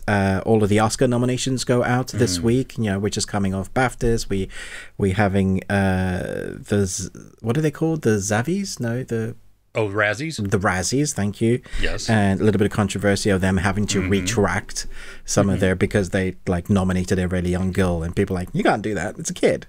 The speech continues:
Speaker 1: Stop it."
Speaker 2: Yeah, that's mean.
Speaker 1: Uh,
Speaker 2: Yeah.
Speaker 1: yeah, come on, man. <laughs> Um, so my question is, we have a lot of award ceremonies. Is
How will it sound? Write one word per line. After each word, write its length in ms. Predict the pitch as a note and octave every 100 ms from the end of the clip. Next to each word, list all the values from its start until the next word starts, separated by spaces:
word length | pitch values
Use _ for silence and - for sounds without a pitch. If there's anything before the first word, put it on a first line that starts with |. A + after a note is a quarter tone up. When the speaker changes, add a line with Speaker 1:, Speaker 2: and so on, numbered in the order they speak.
| -
Speaker 1:
Stop 260 | D#3+ A3 G#3+
it." 100 | C#2+
Speaker 2:
Yeah, 160 | - -
that's 160 | A2+ -
mean. 140 | F2
Speaker 1:
Uh, 280 | G#2+ G#2 G2+ -
Speaker 2:
Yeah. 120 | F#2
Speaker 1:
yeah, 140 | C#3
come 180 | - G3+
on, 160 | F#2+ G2+
man. 280 | G#2 D#3 C#3+
<laughs> 600 | - - D3+ - - -
Um, 340 | D3 D3+ D3 - -
so 140 | - F#3+
my 100 | F#3+
question 440 | - E4 - D#3+
is, 320 | A2 E2+ - - - - - - - - -
we 120 | C#3
have 160 | F3+ F#3
a 40 | C#3+
lot 300 | A2+ G#2+ -
of 100 | G2+
award 360 | F#2 F#2 F#2
ceremonies. 760 | - G2 F2+ F2 E2 D#2 G2 - - - - - - - - - - - -
Is 320 | D#3+ A3+ B3+